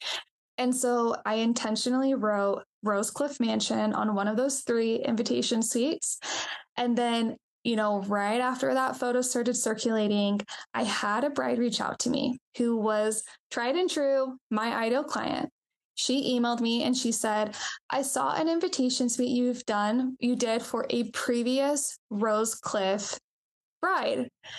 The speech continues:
I loved it, and I want to book you for my Rose Cliff wedding the next year." And it was just kind of like,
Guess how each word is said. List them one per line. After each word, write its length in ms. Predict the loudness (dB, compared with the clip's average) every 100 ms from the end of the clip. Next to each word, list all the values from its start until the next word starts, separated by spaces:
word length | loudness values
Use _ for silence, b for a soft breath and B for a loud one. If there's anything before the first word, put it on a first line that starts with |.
| B -20 _ _ _
I 360 | -2 0 0 0 0
loved 500 | -2 0 0 -2 -2
it, 360 | 0 0 -2 -8 _ _
and 160 | -4 -2
I 160 | 0 0
want 220 | 2 2
to 80 | 0
book 240 | -2 -2 0
you 140 | 0
for 600 | 0 0 2 2 2 -2 -4 -2
my 180 | 0
Rose 300 | 2 0 -2
Cliff 400 | -2 0 0 -2 -8 _ _ _ _ -6
wedding 380 | -2 0 0 0 -4 -2
the 60 |
next 320 | -2 0 -4 -2
year." 100 | -4 -6 _ _ _ _ _ _ -4
And 120 | 0
it 80 | 2
was 120 | 2
just 140 | 0 0
kind 200 | 0 2
of 120 | 2
like, 340 | 2 0 0